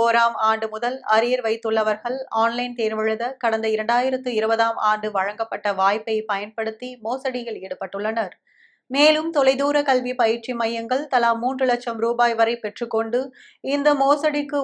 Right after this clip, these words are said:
உதவியது தெரிய வந்துள்ளதாகவும் தெரிவிக்கப்பட்டுள்ளது. இதனைத் தொடர்ந்து எந்த பட்டப்படிப்பிலும் சேராமலேயே ஆன்லைன் முறையில் தேர்வெழுதிய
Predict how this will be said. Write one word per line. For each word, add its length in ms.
உதவியது 480
தெரிய 260
வந்துள்ளதாகவும் 880
தெரிவிக்கப்பட்டுள்ளது. 800
இதனைத் 400
தொடர்ந்து 400
எந்த 200
பட்டப்படிப்பிலும் 920
சேராமலேயே 800
ஆன்லைன் 360
முறையில் 460
தேர்வெழுதிய 720